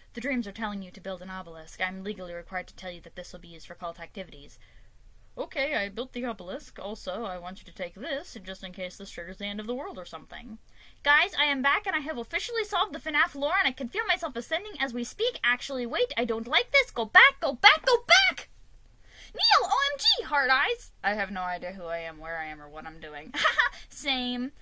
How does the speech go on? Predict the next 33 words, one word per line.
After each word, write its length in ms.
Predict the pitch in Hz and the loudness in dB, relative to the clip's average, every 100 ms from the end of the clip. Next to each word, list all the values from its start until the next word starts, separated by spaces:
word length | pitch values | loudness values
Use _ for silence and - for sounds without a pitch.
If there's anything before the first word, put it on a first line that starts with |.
| - - | -16 0
I 120 | 640 640 | 0 2
have 140 | 453 | 0
no 240 | 453 440 | 2 4
idea 200 | 427 403 | 2 0
who 220 | 381 359 508 | -2 -2 -2
I 300 | 571 480 440 | 0 2 0
am, 80 | |
where 240 | 427 554 359 | 0 2 2
I 40 | |
am, 180 | 190 311 539 | 2 0 0
or 40 | 349 | 2
what 140 | 247 | 2
I'm 140 | 285 370 | 0 -2
doing. 320 | 440 277 240 | -4 -2 -4
Time 80 | 453 | -4
to 80 | 554 | 0
bother 220 | 392 294 | 2 4
everyone 320 | 247 - 508 508 480 | 4 2 0 -4 -4
in 60 | |
town 240 | 453 480 403 | 0 0 0
until 180 | 262 | -4
they 100 | 226 | -4
tell 160 | 214 269 | -2 -2
me 100 | 240 | -2
all 200 | 185 294 | -2 -2
of 80 | 440 | 0
their 100 | 480 | -2
secrets. 640 | - 392 214 143 - - - - - - - - | -2 -6 -6 -8 -8 -12 -14 -20 -20 -18 -18 -10
Wait. 500 | 190 175 156 - - - - - - - - - - - - - - - - - - - - | -6 -6 -6 -12 -14 -20 -20 -20 -20 -20 -20 -20 -20 -20 -20 -20 -20 -20 -20 -20 -20 -20 -18
So, 360 | - 190 170 160 | -8 -2 0 0
we're 80 | 151 | -4
friends 300 | 160 156 - | -8 -8 -4
now? 240 | 247 269 | -2 -2